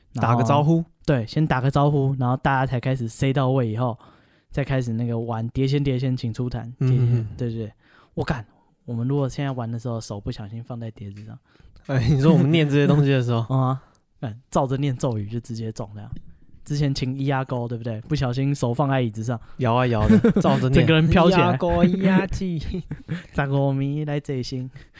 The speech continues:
Speaker 1: 好，别，别，别念完。
Speaker 2: 啊，哦，手别抓着椅子啊，离他远一点。
Speaker 1: 哎，我想起来，以前小时候还流行笔仙呐。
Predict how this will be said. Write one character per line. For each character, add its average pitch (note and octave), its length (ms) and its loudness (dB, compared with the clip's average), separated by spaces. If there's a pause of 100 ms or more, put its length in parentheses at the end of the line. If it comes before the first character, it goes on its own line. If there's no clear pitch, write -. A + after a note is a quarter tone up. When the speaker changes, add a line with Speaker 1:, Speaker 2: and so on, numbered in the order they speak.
(320)
Speaker 1:
好， A2+ 140 -2
别， B2 120 2
别， C#3 180 4
别 C3 160 0
念 C#3 180 2
完。 G2+ 160 -4
Speaker 2:
啊， A#2 160 -8 (180)
哦， A#2+ 160 -6
手 C3 160 -6
别 D3 140 2
抓 G3 200 2
着 F#3 100 2
椅 C#3+ 80 0
子 B2+ 100 -4
啊， B2+ 120 -4
离 C#3 100 -2
他 F3 120 2
远 E3+ 40 2
一 - 20 2
点。 B3+ 80 6
Speaker 1:
哎， - 20 6
我 F#3+ 60 4
想 G#3+ 200 2
起 G3+ 60 4
来， D3+ 140 4
以 D3 80 0
前 E3+ 200 2
小 C#3+ 180 2
时 D#3+ 60 4
候 G3 80 4
还 D#3+ 140 0
流 C#3+ 180 4
行 C#3+ 160 0
笔 A2 220 -4
仙 B2 280 -2
呐。 A2 160 -6